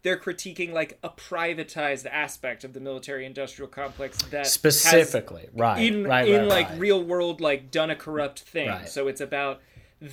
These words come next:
Speaker 1: that corruption. But you don't get, like, Good Morning Vietnams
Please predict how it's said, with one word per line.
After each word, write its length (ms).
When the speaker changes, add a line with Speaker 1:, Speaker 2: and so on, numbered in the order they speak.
Speaker 1:
that 320
corruption. 680
But 160
you 100
don't 300
get, 180
like, 220
Good 260
Morning 380
Vietnams 1080